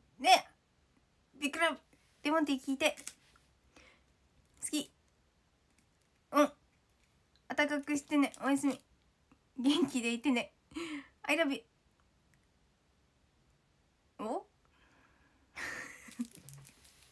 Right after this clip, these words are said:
<laughs> またねー。早く寝よう。早く寝ような。会いたい。ラブ。すぐ寝なそう。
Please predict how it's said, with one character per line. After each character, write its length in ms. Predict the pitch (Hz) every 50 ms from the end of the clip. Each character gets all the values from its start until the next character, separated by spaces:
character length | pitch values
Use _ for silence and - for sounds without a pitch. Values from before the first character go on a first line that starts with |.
| - - - - - - - - - - - - - _ _ _ _ -
<laughs> 0 |
ま 120 | 294 240
た 140 | - - 277
ね 120 | 262 247 240
ー。 520 | 226 226 226 226 226 226 226 226 226 240 233 - _ _ _ _ _ _ _ _ _ _ _ _ _ _ _ _ _ _ _ _ _ _ _ _ _ _ _ _ _ _ _ _ _ _ _ _ _ _ _
早 100 | - 302
く 120 | 294 - 240
寝 140 | 226 220 226
よ 100 | 226 214
う。 20 | 202 196 - _ _ _ _ _ _ _ _ _ _ _ _ _ - - _ _ _ _ _ _ _ _ _ _ _ _ _ _ -
早 100 | - 226
く 20 | 226
寝 100 | 226 233
よ 80 | 240
う 20 | 220
な。 60 | 196 190 - - - _ _ _ _ _ _ _ _ _ _ _ _ _ _ _ _ -
会 120 | 294 302
い 60 | 311
た 140 | - - 311
い。 60 | 285 - - _ _ _ _ _ _ -
ラ 100 | - 554 571
ブ。 120 | - - - - - _ _ _ _ _ _ _ _ _ _ - - - _ _ _ _ _ _ _ _ _ _ _ _ _ _ _ _ _ _ _ _ _
す 160 | - - 339
ぐ 80 | 302 262
寝 140 | 226 226 226
な 100 | 233 233
そ 140 | - 226
う。 120 | 214 -